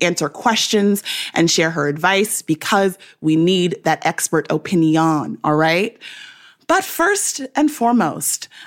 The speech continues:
I'm gonna need my unbothered roundtable to sound off for me right here, all right? So, look, I know we all love our mamas, no shade, but as we introduce ourselves, who would be your T V movie mom in your head?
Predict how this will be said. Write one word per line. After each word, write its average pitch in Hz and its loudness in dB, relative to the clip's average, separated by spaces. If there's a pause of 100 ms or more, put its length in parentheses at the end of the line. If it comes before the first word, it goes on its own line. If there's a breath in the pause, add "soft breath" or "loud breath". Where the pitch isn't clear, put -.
(100)
I'm 320 4
gonna 294 4
need 240 0
my 196 0
unbothered 190 0
roundtable 170 -2
to 165 -4
sound 180 0
off 196 2
for 165 -4
me 151 -2
right 147 -2
here, 147 -2
all 151 2
right? 170 0
So, 160 0 (300 loud breath)
look, 170 -2
I 175 2
know 196 2
we 226 2
all 175 2
love 175 0
our 214 0
mamas, 240 -4
no 180 -2
shade, 147 -2
but 139 0 (400 loud breath)
as 190 2
we 214 2
introduce 196 0
ourselves, 127 -2
who 311 0
would 247 -2
be 190 0
your 185 2
T 196 -2
V 170 2 (200 loud breath)
movie 170 4
mom 156 2
in 156 0
your 151 0
head? 120 -6